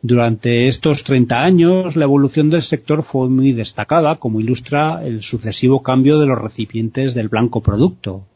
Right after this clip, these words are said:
De la tradicional botella de cristal reciclable, se pasó a la frágil bolsa de, bolsa de plástico,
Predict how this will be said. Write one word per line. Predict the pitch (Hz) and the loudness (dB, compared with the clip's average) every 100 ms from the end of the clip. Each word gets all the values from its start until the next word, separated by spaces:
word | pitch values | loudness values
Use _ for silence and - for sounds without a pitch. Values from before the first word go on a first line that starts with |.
| _ _ _ | _ _ _
De | - | -10
la | 101 101 101 101 | -10 -8 -8 -8
tradicional | - 101 98 98 110 107 127 143 143 139 | -6 -6 -6 -8 -4 -2 0 0 0 0
botella | 127 123 120 131 135 | -2 -4 -2 -2 0
de | 135 | 0
cristal | 127 135 131 - 131 127 | -2 -4 -4 -2 0 0
reciclable, | 123 131 - 147 156 156 151 165 180 _ _ _ _ _ _ _ | -2 -6 -4 -2 0 2 2 0 -2 _ _ _ _ _ _ _
se | - 120 | -8 -6
pasó | - 104 - 131 131 143 | -4 -4 0 2 2 2
a | 151 | 2
la | 123 110 | 0 -4
frágil | - 120 143 - 123 123 | -4 -4 -4 -4 -2 -2
bolsa | 123 123 120 127 | -2 -4 -4 -4
de, | 120 127 127 | -4 -2 -4
bolsa | 120 123 120 123 | 0 0 0 -4
de | 113 127 | -6 -2
plástico, | 170 180 - 160 147 165 170 175 190 | 0 0 0 -4 0 2 2 2 -2